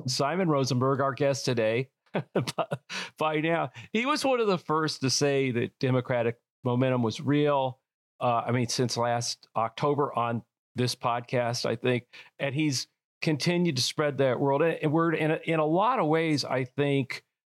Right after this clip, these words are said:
responsible, along with Greg Sargent, our show, and a few others, for really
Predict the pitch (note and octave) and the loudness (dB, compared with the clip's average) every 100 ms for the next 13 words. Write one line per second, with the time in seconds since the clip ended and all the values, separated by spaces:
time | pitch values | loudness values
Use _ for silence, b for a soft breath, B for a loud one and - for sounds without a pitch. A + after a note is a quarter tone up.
0 | _ C3+ C#3 - D#3+ E3 E3+ - D3 C3 | _ -2 0 0 2 2 0 -2 0 2
1 | C#3+ D3+ C#3 B2+ C3 - A#2+ A#2+ A#2+ B2 | 2 2 0 0 0 0 0 0 0 0
2 | B2 A2 - B2 A2+ A#2 B2 - B2 A#2+ | 0 -2 -8 -10 -2 0 0 0 2 2
3 | A2+ A2+ A2+ A#2 C#3+ D3 A#2+ G2+ A2 G#2 | 0 -2 -6 -2 0 2 2 2 0 0
4 | - _ _ _ - D3 E3 G3+ G3+ G3 | -6 _ _ _ -2 0 2 4 4 4
5 | F3 D#3+ D3 B2+ | 4 4 2 0